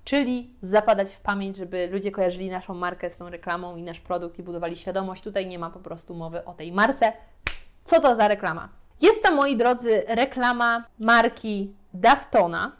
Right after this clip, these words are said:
musu owocowego o nazwie Drugie Śniadanie. I jeśli oglądacie na YouTubie,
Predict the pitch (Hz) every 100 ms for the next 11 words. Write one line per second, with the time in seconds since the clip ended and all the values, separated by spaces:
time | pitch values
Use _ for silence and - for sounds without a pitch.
0 | - 254 392 - 381 247 233 233 - 208
1 | 254 254 254 - 320 247 233 220 220 240
2 | 226 - 214 220 220 202 196 - 175 170
3 | 175 - - 339 392 427 370 339 302 240
4 | 226 220 254 269 233 208 190 185 294 262